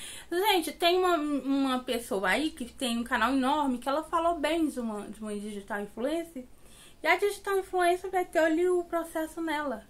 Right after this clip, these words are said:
Porque eu não queria que falasse. Quando a pessoa não quer ser resenhada, se quer ser comentada, gente,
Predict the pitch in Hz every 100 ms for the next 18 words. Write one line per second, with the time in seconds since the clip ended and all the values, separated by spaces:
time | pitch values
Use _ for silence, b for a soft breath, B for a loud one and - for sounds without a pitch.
0 | - - - - - B B - 185 190
1 | 180 180 - 359 403 392 285 208 - -
2 | - 226 196 - B B B - 440 466
3 | 320 302 214 208 190 - 190 185 185 180
4 | 180 262 285 220 - 185 - 202 - -
5 | 185 185 - 320 320 196 190 180 190